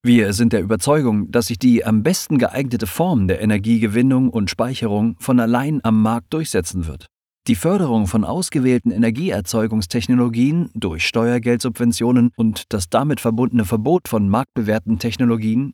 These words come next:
lehnen wir ab. Elektromobilitätsinfrastruktur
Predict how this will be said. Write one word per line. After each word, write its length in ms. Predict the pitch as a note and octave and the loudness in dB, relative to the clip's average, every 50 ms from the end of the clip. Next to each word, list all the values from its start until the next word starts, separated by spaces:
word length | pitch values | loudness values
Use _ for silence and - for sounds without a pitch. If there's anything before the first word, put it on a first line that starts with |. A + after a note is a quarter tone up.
| - _ - | -12 _ 0
lehnen 540 | C3 B2+ C3 B2 B2 A#2+ B2+ B2 A#2+ A#2 | 2 4 4 4 4 4 4 2 0 2
wir 340 | A#2+ A#2+ A#2+ A#2 A#2 A#2 - _ | 2 4 4 4 2 -2 -6 _
ab. 360 | - D#3+ C3+ F#2+ F2 - - _ _ _ _ _ _ _ _ _ _ _ _ _ _ _ _ _ _ _ _ _ _ _ _ _ - | -8 -6 -6 -6 -8 -14 -20 _ _ _ _ _ _ _ _ _ _ _ _ _ _ _ _ _ _ _ _ _ _ _ _ _ 2
Elektromobilitätsinfrastruktur 1900 | E3 D#3+ F#3 G3 - - - D#3+ D#3 - F3 C3 C#3 C3+ C#3+ A#2+ - E3+ F3+ E3+ - - - B2 G#2+ - - G2+ G2 - B2+ A#2+ F#2+ - B2+ C3 C3+ C#3 | 2 2 2 2 -2 -4 -2 0 0 0 2 2 2 0 0 0 0 -2 -2 -4 -4 0 0 0 2 0 -2 -4 -2 -2 -4 -4 -2 -2 -2 0 0 -2